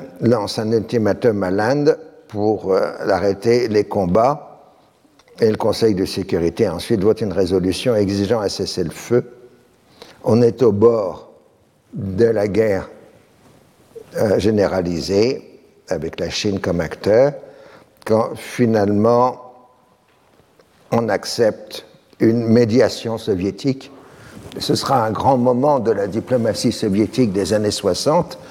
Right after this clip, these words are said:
puisque ce sera Kosygin qui fera la médiation à Tachkent entre les Pakistanais, euh, et, euh, les Indiens.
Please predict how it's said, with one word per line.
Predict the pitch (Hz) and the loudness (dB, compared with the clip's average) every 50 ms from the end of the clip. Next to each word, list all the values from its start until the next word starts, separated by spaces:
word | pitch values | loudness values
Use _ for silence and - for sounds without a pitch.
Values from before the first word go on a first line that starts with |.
| - - - - - - - | -20 -20 -20 -20 -20 -20 -10
puisque | - 117 120 120 - - - - - 117 | -2 0 0 0 0 -2 -6 -2 -2 -2
ce | 104 - 117 | 0 0 -2
sera | 104 - - 101 101 | -2 -2 0 -2 -2
Kosygin | 101 - - 123 - - - - 101 95 90 107 127 135 143 135 | -2 0 -2 -2 -2 -2 -4 -4 -2 0 2 2 2 2 0 -2
qui | - - 113 | -2 -2 -4
fera | - - - 107 | -4 -2 -4 -4
la | 101 90 95 | -2 -2 -2
médiation | 101 95 90 85 98 92 85 - - - 101 90 | -2 -2 0 0 0 -2 -2 -2 -6 -4 -2 -2
à | 87 | -2
Tachkent | 85 - 98 87 - - - 92 98 104 110 113 - - - - - - - - _ - - - - - - - - - - - | -2 -2 -2 -2 -2 -4 -4 -2 0 0 0 0 -2 -8 -12 -16 -20 -20 -20 -20 _ -20 -20 -20 -20 -20 -20 -20 -20 -16 -8 -4
entre | - 104 104 - - 104 | -4 -4 -2 -2 0 0
les | 107 104 113 104 | 2 2 2 0
Pakistanais, | - - 101 - - - - - - - - 87 87 101 107 104 101 - - - - - - - - - - - - - - - - - - | 2 0 -2 -2 -2 -6 -8 -8 -8 -6 -4 -2 0 0 -2 -2 -4 -8 -16 -20 -20 -20 -20 -20 -20 -20 -20 -20 -20 -20 -20 -20 -14 -6 -2
euh, | 135 113 107 104 101 98 95 95 101 - - - - - - - - | 0 2 2 4 4 4 2 2 -2 -4 -6 -10 -14 -20 -20 -14 -4
et, | - - 104 107 113 123 123 - - - - - - _ _ _ _ _ _ - - - - - _ _ _ - - | -2 2 4 4 4 4 2 -2 -8 -16 -20 -20 -20 _ _ _ _ _ _ -20 -20 -20 -20 -20 _ _ _ -6 -2
euh, | 143 113 117 127 - 127 | 2 2 2 2 2 0
les | 120 110 - - 135 - - - 135 107 101 | 2 4 4 4 4 2 0 -4 -4 0 2
Indiens. | 120 110 113 104 82 95 95 78 | 2 2 2 0 -2 -4 -6 -6